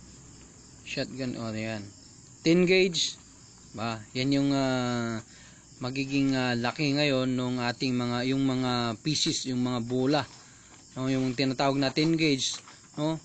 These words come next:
Point seven seven five inches, no? Twelve gauge, point seven two nine. Pinakalam-, pinakamalaki ay,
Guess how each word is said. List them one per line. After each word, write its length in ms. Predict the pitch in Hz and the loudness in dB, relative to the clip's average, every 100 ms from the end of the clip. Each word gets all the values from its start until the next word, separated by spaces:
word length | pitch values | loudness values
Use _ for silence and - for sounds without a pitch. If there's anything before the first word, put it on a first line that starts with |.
| - - | -14 -12
Point 240 | - 151 156 | -2 0 2
seven 420 | - 143 143 143 - | 2 2 0 -2 -4
seven 400 | - 151 139 135 | -4 0 0 0
five 240 | 147 135 - | 0 0 -2
inches, 480 | 135 127 143 117 127 | -4 -2 -4 -4 -6
no? 100 | 120 | -4
Twelve 240 | 156 160 151 | 0 0 2
gauge, 320 | 143 131 - | 0 0 -4
point 360 | - 147 143 131 - - - - | -2 0 0 -2 -12 -20 -20 -8
seven 320 | 147 139 135 | -4 -2 -2
two 160 | 135 151 | 0 0
nine. 160 | 147 123 - | 0 -2 0
Pinakalam-, 560 | 143 143 175 180 180 - | 2 2 2 2 0 0
pinakamalaki 640 | 170 165 156 170 185 180 170 | 2 2 4 2 2 2 2
ay, 400 | 131 135 135 | 2 2 0